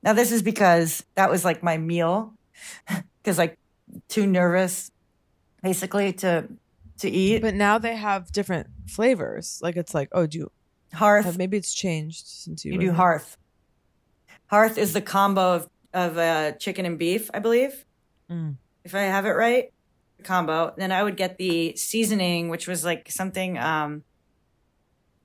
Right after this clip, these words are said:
Speaker 1: like, like, they might have called it, like, Texan or something. It was, like, that realm. And then I would literally full on get egg yolk. You heard me.
Speaker 2: Yum.
Speaker 1: Bone marrow. You heard me again.
Speaker 2: Whoa.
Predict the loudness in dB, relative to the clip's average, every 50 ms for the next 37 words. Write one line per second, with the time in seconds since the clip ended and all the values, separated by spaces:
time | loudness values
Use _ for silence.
0 | _ -10 -10 -10 -10 -12 _ _ _ _ _ -14 -12 -8 -6 -4 -2 -2 -4 -6
1 | -2 -2 -2 -2 -2 -4 -6 -10 -12 -12 _ -10 -10 -10 -10 -8 -8 -8 -6 -4
2 | -4 -4 -4 -4 -6 -4 -2 -4 -2 -2 -2 -2 -2 -2 0 2 2 2 2 -2
3 | -6 _ _ _ _ -8 -2 -2 0 0 0 -2 -4 -6 -10 -14 _ _ _ _
4 | _ _ _ -8 -4 -2 0 2 2 2 2 0 0 0 2 2 2 0 0 0
5 | 0 0 2 2 2 2 2 0 0 0 -2 -4 -8 -10 -8 -4 -2 0 2 2
6 | 2 0 -2 -4 -4 -4 -2 0 0 -2 -4 -6 _ -4 -4 -4 -4 -4 -2 2
7 | 2 4 4 2 0 -4 _ _ _ -18 -18 _ _ _ _ _ _ _ -4 -2
8 | -2 0 0 0 -2 -2 -2 -4 -4 -4 -4 -6 -6 -6 -4 -4 -4 -6 -6 -8
9 | -10 -12 -14 -16 _ _ _ -20 -6 _ 0 2 2 4 2 2 2 4 4 4
10 | 6 6 6 6 6 6 6 6 4 2 0 -4 -8 -14 _ _ _ _ -6 -2
11 | 0 2 2 2 2 0 0 -2 -4 -4 -2 -2 -2 -2 -2 0 0 2 0 0
12 | -2 -4 -4 -6 -6 -4 -2 0 2 4 4 2 2 0 -2 -4 -8 -10